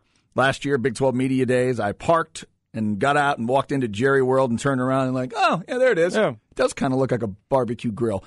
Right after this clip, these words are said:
Speaker 2: Yeah.
Speaker 1: And, but I've never been inside. Have you been in there?
Speaker 2: It's, yeah, it's nice. I went there actually last year during the Big twelve Media Days. I saw them lose
Speaker 1: Oh,
Speaker 2: to the Mariners.
Speaker 1: that's
Speaker 2: It's
Speaker 1: right.
Speaker 2: huge. It's a huge facility.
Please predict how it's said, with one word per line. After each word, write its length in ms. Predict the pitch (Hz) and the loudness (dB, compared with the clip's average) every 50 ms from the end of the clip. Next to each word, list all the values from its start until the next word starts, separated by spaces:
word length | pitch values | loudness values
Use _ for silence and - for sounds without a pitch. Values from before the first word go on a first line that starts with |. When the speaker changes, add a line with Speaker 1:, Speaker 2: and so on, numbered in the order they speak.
| - - | -14 -20
Speaker 2:
Yeah. 180 | 95 73 76 - | -20 -16 -10 -4
Speaker 1:
And, 360 | 139 143 143 143 143 139 123 | 0 0 2 2 0 0 0
but 100 | 151 151 | 2 0
I've 80 | 147 143 | 0 0
never 180 | 156 165 151 | 0 -2 0
been 120 | 151 160 156 | 0 0 0
inside. 400 | 156 147 - 170 156 110 92 90 | 0 0 0 0 -2 -2 0 -2
Have 120 | 123 120 | -2 -2
you 60 | 127 | 0
been 160 | 123 135 139 | 0 0 2
in 80 | 147 151 | 2 2
there? 160 | 165 185 240 - - | 2 0 0 -2 -2
Speaker 2:
It's, 240 | - 131 127 117 - | -2 0 0 0 0
yeah, 200 | 135 131 120 101 | 2 2 2 2
it's 220 | 98 107 - - - | 0 -2 -4 -4 -2
nice. 180 | 117 107 - | -2 -2 -2
I 40 | - | -4
went 100 | 113 104 | -6 -2
there 100 | 104 107 | 0 0
actually 240 | 104 104 - - 107 | 0 0 -2 -4 -4
last 300 | 98 101 101 98 - - | -2 -2 -2 -2 -4 -6
year 60 | 113 95 | -6 -4
during 100 | 107 101 | -4 -4
the 60 | 92 | -2
Big 140 | 87 101 101 | -2 -2 -2
twelve 180 | - 107 98 92 | -2 -4 -4 -2
Media 240 | 98 98 92 92 | -2 -4 -4 -4
Days. 400 | 85 78 80 78 71 67 - - - | -4 -4 -4 -4 -4 -8 -10 -14 -12
I 100 | 80 80 | -12 -10
saw 260 | - - - 92 90 | -6 -2 -2 -2 0
them 360 | 85 87 85 82 80 78 - _ _ _ | -2 -4 -6 -6 -8 -12 -14 _ _ _
lose 120 | - 101 98 | -6 -4 -2
Speaker 1:
Oh, 40 | 170 | -2
Speaker 2:
to 80 | - 95 | -2 -2
the 80 | 87 | -2
Mariners. 600 | 87 90 95 101 101 95 85 78 71 - - - _ _ _ _ - - - | -2 0 0 0 0 0 -2 -4 -6 -8 -12 -16 _ _ _ _ -20 -16 -8
Speaker 1:
that's 340 | 135 151 160 196 196 - | -2 -2 0 0 0 0
Speaker 2:
It's 20 | - 196 | 0 2
Speaker 1:
right. 120 | 214 202 165 | 2 2 2
Speaker 2:
huge. 260 | 120 - - - - _ _ _ _ _ _ | 0 -4 -12 -14 -14 _ _ _ _ _ _
It's 220 | - 139 147 - - | -4 -4 -2 -2 -2
a 80 | 147 | -4
huge 320 | 127 120 127 131 139 127 - | -4 -2 0 -2 -2 -2 -2
facility. 600 | - 117 - - 127 123 123 127 135 127 113 | -6 -6 -4 -2 0 0 0 0 0 -2 -2